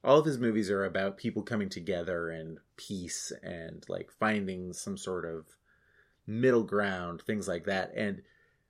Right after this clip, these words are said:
to him, as someone who fought in World War Two, guns are not the way to do that.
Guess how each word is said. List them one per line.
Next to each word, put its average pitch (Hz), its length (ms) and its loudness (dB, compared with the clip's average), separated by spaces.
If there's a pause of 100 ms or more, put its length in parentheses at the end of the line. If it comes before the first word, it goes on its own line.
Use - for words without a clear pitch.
(180)
to 117 160 0
him, 123 400 10
as 110 220 2
someone 113 240 2
who 107 140 0
fought 113 320 2
in 107 100 -4
World 98 200 0
War 87 160 -4
Two, 92 500 0 (1200)
guns 120 360 2
are 110 120 6
not 98 240 0
the 101 80 0
way 92 140 0
to 82 120 -6
do 85 240 -6
that. - 220 -10